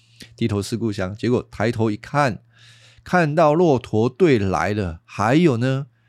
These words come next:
他的未婚妻利百加蒙着脸来到他的面前。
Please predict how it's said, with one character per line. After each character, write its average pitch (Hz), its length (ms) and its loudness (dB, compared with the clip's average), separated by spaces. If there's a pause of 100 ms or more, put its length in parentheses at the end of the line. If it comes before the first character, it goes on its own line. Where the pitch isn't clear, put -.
(140)
他 127 260 0
的 127 280 0 (280)
未 143 400 2
婚 123 420 0
妻 123 540 -2 (220)
利 185 240 0
百 85 240 -4
加 117 380 -2 (160)
蒙 135 480 0
着 147 160 -2
脸 107 360 -4 (720)
来 107 300 0
到 131 180 2
他 117 160 -4
的 113 100 -4
面 110 240 -6
前。 - 300 -14